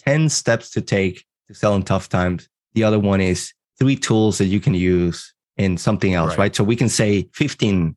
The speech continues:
Speaker 1: steps you can take or ten tools. So definitely looking at that and, "Hey, let's offer more," or, "Let's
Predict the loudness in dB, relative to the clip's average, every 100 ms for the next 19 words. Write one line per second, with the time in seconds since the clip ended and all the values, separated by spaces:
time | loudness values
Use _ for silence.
0 | -8 -4 -2 -2 -4 -4 -4 -2 -4 -2
1 | -4 -4 -6 _ _ -2 0 -2 -2 -2
2 | -2 -4 -4 -6 _ -4 0 0 2 0
3 | 0 0 0 -2 -2 -4 -2 0 0 -2
4 | -2 -2 0 0 0 0 0 0 -2 -6
5 | -10 _ -4 -2 2 2 2 -2 -8 -6
6 | -6 -4